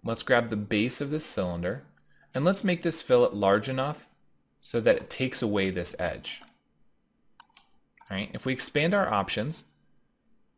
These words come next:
roll along sharp edges is gonna change the way that this fillet interacts with this edge. If we apply it, you can see that we have a nice flat edge.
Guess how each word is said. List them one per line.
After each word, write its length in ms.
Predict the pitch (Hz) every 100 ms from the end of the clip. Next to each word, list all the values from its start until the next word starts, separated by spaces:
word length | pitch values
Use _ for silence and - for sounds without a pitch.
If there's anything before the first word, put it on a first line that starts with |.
| -
roll 480 | 113 127 151 160 -
along 320 | 135 120 117
sharp 320 | - 104 98
edges 520 | 95 95 131 180 - -
is 140 | 107
gonna 220 | 107 120 131
change 500 | - - 117 135 139
the 80 |
way 180 | 127 107
that 140 | 104 -
this 220 | 101 -
fillet 300 | - 95 101 -
interacts 500 | 98 92 82 82 -
with 100 | -
this 200 | 87 -
edge. 420 | 101 - - - _ _ _ _ _
If 140 | -
we 80 | 120
apply 440 | 101 - - 127 196
it, 180 | 247 - - _ _ _ _ _ _ _ _ _ _
you 120 | 110
can 140 | 113 110
see 180 | -
that 160 | 135 95
we 80 | 110
have 280 | 104 107 107
a 80 |
nice 460 | 98 95 95 101 -
flat 480 | - - 101 85 -
edge. 420 | 98 - - -